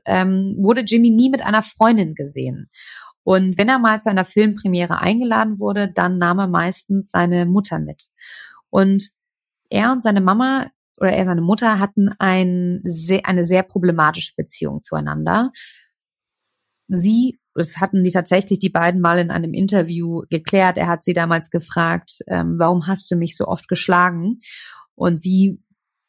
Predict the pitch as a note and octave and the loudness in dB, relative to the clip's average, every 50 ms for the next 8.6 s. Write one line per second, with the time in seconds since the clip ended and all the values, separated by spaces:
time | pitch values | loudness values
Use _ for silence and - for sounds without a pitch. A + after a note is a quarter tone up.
0 | _ _ - E3+ E3+ F3+ E3+ F3 F#3 F3 - - F#3+ E3+ - F3 F3 - - F3 | _ _ -12 -4 0 2 2 2 0 -2 -4 -4 -4 0 0 -2 -2 -2 -4 -2
1 | F3 F3 F3 E3+ - F#3+ F3+ F3 - - F3+ E3+ E3+ F3 F3 - F3+ E3+ E3+ E3+ | 0 0 0 -2 -2 -2 -2 -2 -2 -2 0 0 0 0 0 0 0 0 2 0
2 | E3+ E3+ - - E3 - - - G#3+ G#3 F#3 E3+ - - - F3 D#3+ D#3+ - - | 0 0 -2 -2 -4 -4 -2 2 2 2 2 0 -4 -6 -6 -6 -6 -6 -4 -4
3 | E3+ E3+ E3 - - F3+ E3+ F3 E3+ F3 F3+ F3+ F3+ _ - - - - _ _ | -2 -2 -2 -2 -2 -2 0 0 0 0 0 0 -2 _ -12 -20 -20 -20 _ _
4 | _ _ _ _ - G3 F3+ F3+ - - A#3+ B3+ B3 - G#3+ G#3 - F#3+ F#3 - | _ _ _ _ -8 -4 -4 -4 -2 0 0 0 0 0 -2 -2 0 -2 -2 -2
5 | - - - - G3 F#3 F#3 F#3+ F#3 - - - - - - F3+ F3 E3+ E3+ D#3+ | -6 -6 -2 0 2 2 2 0 0 -2 -6 -10 -8 -4 -2 -2 0 -2 -4 -6
6 | - - - - F#3+ F#3 F#3+ G3+ G#3 F#3+ E3+ F3+ E3+ F#3 G3 G#3+ G#3 F#3 F#3 D#3+ | -10 -6 -2 0 2 2 2 2 0 0 0 2 2 2 2 0 0 0 0 0
7 | D#3+ D#3 E3 E3 - - F3+ F3+ - - F#3+ F3 - - F#3 - F3 E3 E3 D#3+ | 0 -2 -2 -4 -2 0 0 -2 0 -2 -4 -4 -2 -2 -2 0 0 0 0 0
8 | D#3+ E3 D#3+ D#3 D#3 E3 D#3 D#3 D#3 D#3 D3+ D#3+ | 0 0 0 0 0 -2 -2 -2 0 0 0 -2